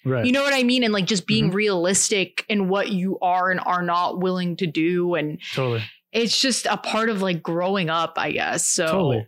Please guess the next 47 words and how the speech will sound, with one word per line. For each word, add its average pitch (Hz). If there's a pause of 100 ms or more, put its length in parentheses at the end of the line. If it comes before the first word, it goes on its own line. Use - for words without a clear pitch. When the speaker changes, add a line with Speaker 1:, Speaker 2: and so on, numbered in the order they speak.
Speaker 1:
And 135
I, 151
Speaker 2:
but 202
Speaker 1:
it's 170
just, 202
like, 185
figuring, 170
like, 160 (180)
for 175
example, 156
I, 147 (920)
uh, 139
like, 165
I 160
love 175
wearing 170
my 135
turban, 143
but 127
there's 135
a 131
lot 143
Speaker 2:
Yeah. 202
Speaker 1:
of 156
times 139
I 123
don't 139
wear 143
my 123
turban 135
because 127
I 131
need, 131 (240)
I 131
have 143
s-, -
like, 139
sensitive 123
skin 123
and 127
I 127
want 127
my 131
scalp 123
to -
be 135
healthy. 123